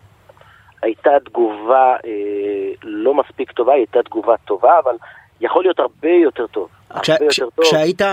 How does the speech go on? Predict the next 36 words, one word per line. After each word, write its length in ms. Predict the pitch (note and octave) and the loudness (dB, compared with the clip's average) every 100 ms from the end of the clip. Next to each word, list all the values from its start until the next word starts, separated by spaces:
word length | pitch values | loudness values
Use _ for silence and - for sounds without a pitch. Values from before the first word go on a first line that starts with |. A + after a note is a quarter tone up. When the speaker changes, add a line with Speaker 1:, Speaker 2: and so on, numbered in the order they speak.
| F#3 | -2
Speaker 2:
עוד 140 | - D3+ | -2 -2
לפני 180 | D3 G3+ | -2 -2
שנבחרת 320 | A3+ G3 F3+ | -2 -2 0
לכנסת, 360 | E3+ F#3+ F3 | 0 -2 0
היית 140 | E3 D#3+ | 0 0
קורא 200 | E3 E3 | 0 2
לזה 180 | D#3 D3+ | 2 0
"הפגיזו 300 | D#3+ E3 D#3 | 2 2 4
דיונות". 420 | D3+ C#3 A2 - _ - | 2 2 -2 -10 _ -6
איפה 240 | E3 F#3 F#3 | -4 2 2
ההרוגים 340 | D#3 E3 D#3+ | 2 0 0
שלהם? 260 | D3+ B2+ A2 - | 0 -2 -4 -6
Speaker 1:
לא, 140 | - F#3+ | 0 4
לא, 140 | G#3+ | 6
לא, 140 | G3 | 6
לא 80 | F3 | 4
הפגיזו, 340 | E3 G3 E3+ A#2 | 2 -4 -4 0
לא 140 | B2 | 0
נכון, 200 | D3 A2 | 0 -2
לא, 160 | G#2+ A#2+ | -2 -2
לא. 180 | - B2+ | -2 -6
אני 100 | E3 F3 E3+ D#3 | -4 -4 -6 -8
נצמד 260 | C3+ - E3+ | -8 -2 0
להם, 140 | D#3 D3 | 2 0
אם 100 | E3+ | 0
היו 100 | F#3 F#3+ | 2 2
מפציצים 340 | - - E3+ D#3+ | -2 -8 -14 -6
דיונות, 260 | E3+ G3+ - - - | 0 0 -2 -12 -2
היית 140 | C#3 E3 | 0 0
שמע 180 | F3 E3+ | 0 0
אותי 160 | E3+ | 0
לגמרי 460 | D#3+ - D3 F#3 D#3+ | -2 0 0 0 0
אחרת 360 | A#2+ D3 B2+ B2 | -2 -2 -6 -6
הבוקר, 340 | A2+ A#2 - G2+ G2+ | -6 -8 -10 -14 -14
מבטיח 320 | - - G2+ | 0 0 0
לך. 180 | G2 | -8